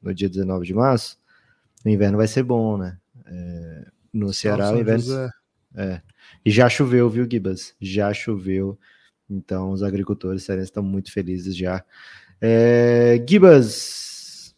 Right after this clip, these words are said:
Speaker 1: dia intenso, com intensidade extra, por ter episódio exclusivo pra apoiadores do Café Belgrado. Tivemos a oportunidade, né, de gravar um episódio exclusivo pra apoiadores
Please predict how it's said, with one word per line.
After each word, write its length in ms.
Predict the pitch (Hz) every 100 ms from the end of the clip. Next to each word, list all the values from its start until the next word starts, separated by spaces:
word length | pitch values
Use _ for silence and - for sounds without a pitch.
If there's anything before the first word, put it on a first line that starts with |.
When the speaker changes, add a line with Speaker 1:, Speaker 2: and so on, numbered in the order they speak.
| _
Speaker 1:
dia 300 | 107 104 117
intenso, 640 | 131 156 - 147 151 151 190
com 300 | - 135 139
intensidade 960 | 143 143 139 - 139 120 120 127 170 175 _ _ _ _ _
extra, 600 | - 147 151 - 180 196 190 -
por 140 | 160
ter 320 | - 131 139 -
episódio 480 | 151 147 123 127 135
exclusivo 440 | - 151 127 131
pra 140 | 135
apoiadores 520 | 135 139 143 135 127 123
do 120 | 127
Café 260 | 127 -
Belgrado. 540 | 135 139 135 139 147 156 _ _ _ _ _ _
Tivemos 840 | - 156 131 135 143 143 139 120
a 240 | 127 127 -
oportunidade, 880 | 233 233 214 - 202 180 160 190 175
né, 140 | 156 156 _ _ _ -
de 240 | 104 113
gravar 400 | 120 123 117 117
um 120 | 117 117
episódio 400 | 120 110 113 110
exclusivo 440 | - 117 110 107
pra 180 | - 107
apoiadores 920 | - 117 123 123 135 160 175 170 -